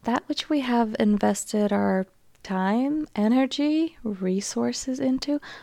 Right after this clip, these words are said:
How comfortable are you doing that? And in this episode, I'm really addressing why this is so important, why this is absolutely crucial to learn and to master if you want to, honestly, if you want to thrive.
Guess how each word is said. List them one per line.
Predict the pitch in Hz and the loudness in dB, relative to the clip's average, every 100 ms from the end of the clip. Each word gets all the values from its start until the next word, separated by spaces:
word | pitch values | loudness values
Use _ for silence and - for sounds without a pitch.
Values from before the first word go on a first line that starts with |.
| - | -10
How | - 320 | -4 -4
comfortable | - 247 254 - 233 247 - | -4 -6 -6 -8 -8 -8 -8
are | 214 | -6
you | 208 214 214 | -4 -4 -6
doing | 208 208 202 196 | -4 -2 0 0
that? | 202 208 - 233 - - - - - | 0 0 -2 -6 -18 -20 -20 -20 -10
And | - 214 | -2 0
in | 214 | 4
this | 233 262 | 4 2
episode, | 240 226 214 214 208 | 2 0 -2 0 2
I'm | 208 214 | 2 2
really | 277 302 | 2 2
addressing | 220 214 208 - 214 202 202 | 0 0 -2 0 0 0 0
why | 196 208 208 240 | 0 2 2 0
this | 226 208 | -2 -6
is | 202 | -6
so | - - 208 202 - | -6 -2 0 0 -2
important, | 202 196 - 190 - 240 285 - - - - - | -4 -4 -2 -4 -2 -6 -6 -10 -20 -20 -20 -10
why | 208 208 214 | 2 4 6
this | 226 226 - | 4 0 -2
is | 208 196 - - - | -4 -4 -10 -14 -8
absolutely | 226 240 - 320 285 | -6 -6 -4 -2 0
crucial | 220 - 214 214 214 - - - 208 - - _ | -4 -6 -2 0 0 -2 -2 -2 -8 -18 -20 _
to | - 214 | -2 2
learn | 202 190 190 202 226 | 4 4 4 2 2
and | 202 | 0
to | - 190 | -2 0
master | 190 190 196 202 - 220 226 | 2 4 2 0 -2 0 0
if | 214 208 196 - - | 2 0 0 -8 -10
you | 220 226 | -2 0
want | 247 269 262 | 2 2 0
to, | 269 262 262 - - - - _ _ _ _ _ - | 0 2 0 -4 -20 -20 -20 _ _ _ _ _ -6
honestly, | 254 339 - 233 | -2 -2 0 -2
if | 220 | 0
you | 226 | -2
want | 277 | -2
to | 294 | -2
thrive. | 220 - 214 208 196 190 - | -8 -2 0 2 2 0 -6